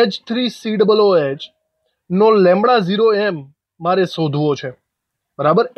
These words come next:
એસિડિક એસિડ નિર્બળ છે અને નિર્બળનો લેમ્બડા ઝીરો એમ એટલે કે સીમિત મોલર વાહકતા કેટલી છે એ મારે શોધવી છે. પણ આ વસ્તુ મને ગ્રાફ ઉપરથી મળી શકવાની નથી,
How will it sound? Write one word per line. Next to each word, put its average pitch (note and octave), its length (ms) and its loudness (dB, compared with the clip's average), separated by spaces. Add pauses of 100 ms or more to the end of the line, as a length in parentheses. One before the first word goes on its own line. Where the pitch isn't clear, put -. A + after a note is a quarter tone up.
એસિડિક G#3+ 460 0
એસિડ G3+ 260 -2 (140)
નિર્બળ F3+ 440 2
છે C#3+ 100 -2 (400)
અને A3 160 -2 (140)
નિર્બળનો A#3 500 0 (120)
લેમ્બડા G3 340 0
ઝીરો G#3 180 2 (140)
એમ F3+ 100 -4 (140)
એટલે F#3+ 220 0
કે G#3 140 0
સીમિત G3+ 320 -2 (100)
મોલર G3+ 300 4
વાહકતા G3 460 0
કેટલી G3+ 400 -2
છે D3 100 -6 (400)
એ G3+ 120 2
મારે G3+ 180 2 (100)
શોધવી D#3+ 480 0
છે. B2+ 120 -12 (440)
પણ G#3 140 -2 (200)
આ A#3+ 200 4
વસ્તુ G#3+ 400 -6
મને G3+ 180 -4 (160)
ગ્રાફ F#3 380 0
ઉપરથી G3 460 -8
મળી F3+ 280 -4
શકવાની F#3 540 -4
નથી, F#3+ 280 -2